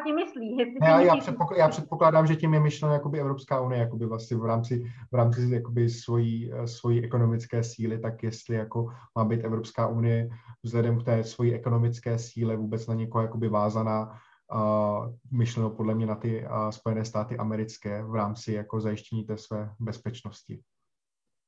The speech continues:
Speaker 1: No, upřímně řečeno, já bych, eh, oddělovala tedy tu ekonomickou sílu a hlavně tu, tu bezpečnost. Jako já si myslím, že ho-,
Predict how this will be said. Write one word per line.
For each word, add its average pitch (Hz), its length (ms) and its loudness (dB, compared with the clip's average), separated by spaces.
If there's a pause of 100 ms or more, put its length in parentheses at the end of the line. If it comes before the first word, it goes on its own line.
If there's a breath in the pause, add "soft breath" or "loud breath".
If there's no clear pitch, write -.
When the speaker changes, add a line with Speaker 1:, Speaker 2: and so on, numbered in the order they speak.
Speaker 1:
No, 220 280 -10
upřímně 262 320 -8
řečeno, 262 280 -6
já 240 180 6
bych, 269 200 -4
eh, 254 80 0 (320)
oddělovala 254 500 0
tedy 262 200 -4
tu - 80 -6
ekonomickou 254 680 -6 (100)
sílu 240 280 -4
a 226 320 6
hlavně 233 480 -4 (120)
tu, 247 220 -6
tu 262 80 -8
bezpečnost. 240 720 -4
Jako 190 180 -10
já 214 180 0
si 214 120 -10
myslím, 226 320 -8
že 240 120 -6 (200)
ho-, - 160 -12